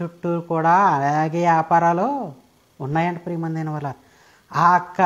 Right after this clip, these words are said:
ప్రాంతం అనేక ప్రాంతాలకు ప్రసిద్ధి చెందేసిందంటే, ఎలా చెందేసిందంటే, అక్కడికి వెళ్ళి మునిగితే స్వస్థత వస్తుందంట. ఇంకో ఎవరో దేవదూత వస్తుందంట, ఆ నీళ్ళని కదిలింపబడుతుందంట.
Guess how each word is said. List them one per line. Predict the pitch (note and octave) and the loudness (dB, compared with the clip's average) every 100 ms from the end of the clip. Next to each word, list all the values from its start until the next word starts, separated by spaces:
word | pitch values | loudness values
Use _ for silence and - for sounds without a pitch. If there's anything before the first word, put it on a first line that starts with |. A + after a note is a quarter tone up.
| D#3+ D#3+ F3+ G3 - | 4 6 4 2 0
ప్రాంతం | D#3 C#3+ E3 G3 A3+ G3+ G#3 | 2 4 2 0 2 4 2
అనేక | A3+ D3+ D#3 F#3+ G3+ | 0 0 2 2 2
ప్రాంతాలకు | A3 - G#3 G#3 A3 G3 | 0 2 2 2 0 -2
ప్రసిద్ధి | G3+ F#3 G3 F#3+ G#3 | -4 -4 -4 -4 -4
చెందేసిందంటే, | G3+ G3 G3+ F#3+ E3 | -2 -4 -4 -6 -2
ఎలా | D3+ C#3+ F#3 | 0 0 0
చెందేసిందంటే, | G3+ G3 G3 G3+ G3 G3 F#3+ - _ C#3 | -4 -4 -4 -4 -4 -4 -8 -16 _ -10
అక్కడికి | C#3 F3 D#3+ E3+ | -6 -4 -2 -2
వెళ్ళి | E3+ F3 | 0 0
మునిగితే | E3+ E3+ E3 E3 F3 F#3+ D4+ - _ _ _ _ _ _ _ _ _ _ _ _ _ - | 0 0 -2 -4 -2 -4 -4 -16 _ _ _ _ _ _ _ _ _ _ _ _ _ -10
స్వస్థత | D3 D3 D#3 F3 | -8 -8 -8 -6
వస్తుందంట. | E3 E3+ D#3+ D#3 D#3 D3+ C3 B2 - _ _ _ _ - | -6 -6 -4 -4 0 0 0 -6 -20 _ _ _ _ -4
ఇంకో | D3+ F#3+ | 2 4
ఎవరో | G#3 E3 D#3+ G3 | 6 6 4 2
దేవదూత | E3+ D#3 D#3+ F#3 G3 G3+ | 2 4 4 4 0 0
వస్తుందంట, | F#3 G3+ F#3+ G3 | -2 -4 -2 4
ఆ | F#3+ | 4
నీళ్ళని | F3 D#3+ E3+ G3 | 4 2 0 0
కదిలింపబడుతుందంట. | F#3+ E3 E3+ F3+ F3 F3+ F3+ F3+ F#3 F#3 E3+ | 0 0 0 -2 -4 -2 -2 -2 -6 -6 -4